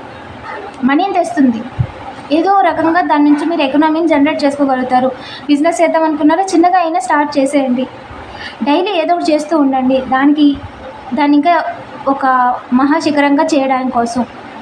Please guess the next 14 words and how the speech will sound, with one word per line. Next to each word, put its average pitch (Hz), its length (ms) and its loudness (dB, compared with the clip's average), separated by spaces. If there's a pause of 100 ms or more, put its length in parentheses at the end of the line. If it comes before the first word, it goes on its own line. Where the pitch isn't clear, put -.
(680)
So 370 140 4
ఫైనల్గా 370 640 0
రిజల్ట్ 349 320 2
అయితే 339 160 0
ఖచ్చితంగా 320 520 0
వస్తుంది. 285 480 2
మీరు 269 160 0
ఏదైతే 349 360 2
క్రియేట్ 311 400 0
చేయాలనుకుంటున్నారో 294 800 2 (460)
క్రియేట్ 320 400 2
చేస్తారు, 269 560 0 (600)
ఓకేనా? 320 320 -2 (3000)
ఇంకా 302 180 4